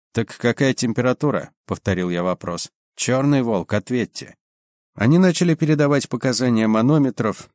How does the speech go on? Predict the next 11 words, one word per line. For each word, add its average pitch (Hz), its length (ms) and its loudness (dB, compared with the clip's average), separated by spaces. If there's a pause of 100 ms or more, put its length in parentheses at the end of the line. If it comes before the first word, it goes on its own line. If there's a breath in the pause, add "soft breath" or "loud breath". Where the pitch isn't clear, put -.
(160)
Что-то 120 380 -6
слишком 120 580 -2
горячо. 90 600 -4 (140)
Люк 127 480 0
на 110 240 0
ноге 113 300 0
распахнулся, 117 720 -2
и 120 40 0
оттуда 135 420 -2
выскочил 143 520 0
человек. 127 680 -4